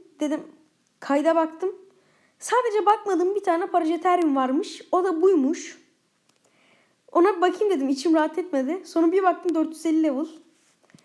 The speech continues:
Öyle bir fail dedim. Sonra buraya gelirken Titan Boğa saldırdı, baydı.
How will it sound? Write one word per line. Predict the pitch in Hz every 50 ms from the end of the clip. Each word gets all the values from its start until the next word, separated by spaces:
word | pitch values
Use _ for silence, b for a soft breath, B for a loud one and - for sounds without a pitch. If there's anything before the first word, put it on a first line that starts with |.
| b b b b b b b b b b _
Öyle | - - 349 339 370 320
bir | 349 359 359 - -
fail | - - 339 339 349 320
dedim. | 294 269 294 285
Sonra | - 339 330 330
buraya | 285 330 359 359
gelirken | 320 302 339 330 349 359 349 359 339 349 349 339 - -
Titan | - - - 359 339 330 320
Boğa | 330 349 349 359
saldırdı, | 359 - 320 294 269 262 254 240 262 240
baydı. | 269 294 302 320 247 - 262 349